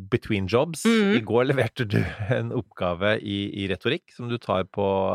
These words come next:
Speaker 1: på B I
Speaker 2: Ja.
Speaker 1: for å bli enda dyktigere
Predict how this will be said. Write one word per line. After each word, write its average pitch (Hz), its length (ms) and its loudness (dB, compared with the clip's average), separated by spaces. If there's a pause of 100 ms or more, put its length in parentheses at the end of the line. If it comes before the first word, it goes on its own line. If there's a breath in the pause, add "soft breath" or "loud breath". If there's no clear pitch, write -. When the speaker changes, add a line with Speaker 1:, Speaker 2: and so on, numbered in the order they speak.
(420)
Speaker 1:
på 98 240 -6
B 98 140 2 (260)
I 240 40 -8 (180)
Speaker 2:
Ja. 208 100 0 (640 loud breath)
Speaker 1:
for 95 240 -2
å 95 240 -4
bli 82 240 -4
enda 78 320 -6
dyktigere 131 460 -6